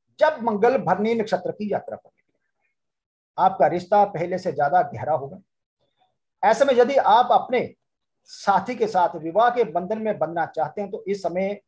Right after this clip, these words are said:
आपको उसमें भी अनुकूल फल मिल सकते हैं।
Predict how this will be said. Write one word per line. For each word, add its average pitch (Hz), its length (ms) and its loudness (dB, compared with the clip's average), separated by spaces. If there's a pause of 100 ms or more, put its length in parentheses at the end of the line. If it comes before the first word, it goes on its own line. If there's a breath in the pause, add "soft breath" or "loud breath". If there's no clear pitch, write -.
(100)
आपको 185 400 0 (100)
उसमें 180 380 -6
भी 170 180 -8 (140)
अनुकूल 175 440 -6 (100)
फल 165 200 0 (440)
मिल 160 220 0
सकते - 280 -16
हैं। - 80 -20